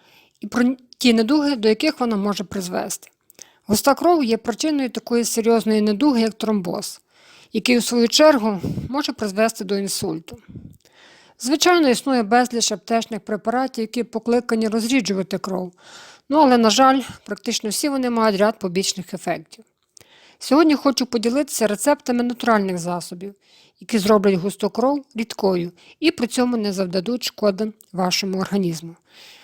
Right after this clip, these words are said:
Один з таких рецептів — це одна столова ложка буркуну лікарського.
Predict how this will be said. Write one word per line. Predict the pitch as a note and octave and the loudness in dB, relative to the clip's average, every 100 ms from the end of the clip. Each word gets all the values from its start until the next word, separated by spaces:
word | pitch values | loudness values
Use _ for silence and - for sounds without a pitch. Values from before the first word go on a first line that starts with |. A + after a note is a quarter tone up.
| - - | -10 0
Один | A#3+ C#4+ | 4 4
з | |
таких | - A3+ A3+ | 2 -4 -4
рецептів — | A#3+ G#3 D4+ D#4+ A#3+ | -4 2 2 2 -2
це | - G#3+ | 0 2
одна | A#3 D#4 | 2 -2
столова | - A3 G#3+ A3 | -2 0 2 2
ложка | A3+ - G#3 | 0 0 -2
буркуну | F3+ G3 A3 G#3 G3+ | -2 -2 -2 0 0
лікарського. | B3+ A#3+ G#3 - G#3 G#3 | 0 -2 -4 -2 -2 -2